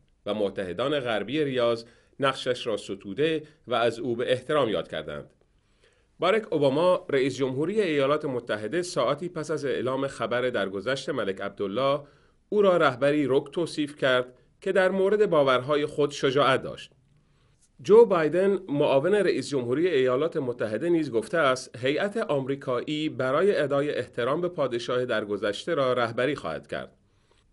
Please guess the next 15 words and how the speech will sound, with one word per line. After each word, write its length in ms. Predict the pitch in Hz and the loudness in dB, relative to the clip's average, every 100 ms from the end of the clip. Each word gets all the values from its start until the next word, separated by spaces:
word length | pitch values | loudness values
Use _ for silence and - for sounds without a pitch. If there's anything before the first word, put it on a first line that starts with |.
| _ | _
جورج 300 | 180 208 175 | 2 4 2
بوش، 340 | 226 247 - - _ 147 | -2 -2 -4 -12 _ 0
رئیس 280 | 151 156 | 2 2
جمهوری 420 | 139 147 147 185 226 | 4 2 2 2 2
پیشین 360 | 170 139 175 | 2 -4 -2
ایالات 520 | 185 143 131 131 165 | 0 2 2 2 0
متحده، 520 | 147 127 123 113 123 185 | -2 -4 -2 -2 2 4
نیز 280 | 160 147 - - | 4 2 -6 0
پادشاه 480 | 143 143 143 202 | 0 0 0 0
درگذشته 680 | 180 139 117 113 113 - 170 | 2 2 2 0 -2 -2 -4
عربستان 600 | 151 117 110 110 - 170 | -2 -2 -2 -4 -2 0
را 180 | 165 151 | 2 2
دوست 440 | 117 107 160 156 - | 0 -4 -4 -4 -10
و 160 | 120 123 | -2 -2
شریکی 460 | - 117 127 123 | 0 -2 -2 -6